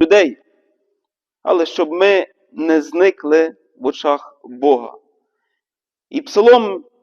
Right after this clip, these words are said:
закінчується словами: «Навчи ж нас дні наші рахувати, щоб ми дійшли до розуму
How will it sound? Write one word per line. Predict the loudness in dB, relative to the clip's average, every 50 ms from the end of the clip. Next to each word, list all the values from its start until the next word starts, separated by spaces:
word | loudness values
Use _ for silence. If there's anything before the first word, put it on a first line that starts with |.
| _ _ _ _ _
закінчується | -8 -4 -4 -4 -2 -2 -4 -4 -4 -6 -10 -10 -4 -2 -2 -2
словами: | -2 -2 -2 0 2 2 2 0 -2 -4 -6 -8 -12 _ _ _ _ _ _ _ _ _ _ -12
«Навчи | -10 -4 0 2 2 2 0 -2 -2 0 2 4 4 4 2 2 0 -2 -4 _ _ _ _ _ _ _ _ _ _ _ _ _ _ -14
ж | -12 -12 -10 -8
нас | -2 2 4 4 4 4 2 -4 -12 -20 -20 _ _ _ _ _ _ _ _ _ _ _ _ _ _ _ _ _ _ _ _ _ _ _ _ _ _ _ _ _ _ _ _ _ _ _ _ _ _ _ _ _
дні | -20 -6 -2 -2 2 2 4 2 2 2 -2 -4 -8 _ _ _ _ _ _ _ _ _ _ _ _ _ _ _
наші | -14 -8 -4 -2 -2 -2 -2 -4 -6 -12 -12 -12 -12 -12 -12 -16 _ _ _ _ _ _ _ _ _ _
рахувати, | -6 -4 -4 -4 -2 -2 0 2 2 2 0 -2 _ _ _ _ _ _ _ _ _ _
щоб | -20 -10 -4 -4 -4 -2 -2
ми | -2 0 0 0 0 -2 -4 -8 _ _ _ _ _ _
дійшли | -18 -10 -8 -6 -6 -6 -8 -8 -4 -2 -2 -2 -2 -4 -8 -12 -20 _ _ _ _ _ _ _ _
до | _ -8 -2 0 0 2
розуму | 4 4 4 4 4 2 -2 -4 -6 -6 -8 -14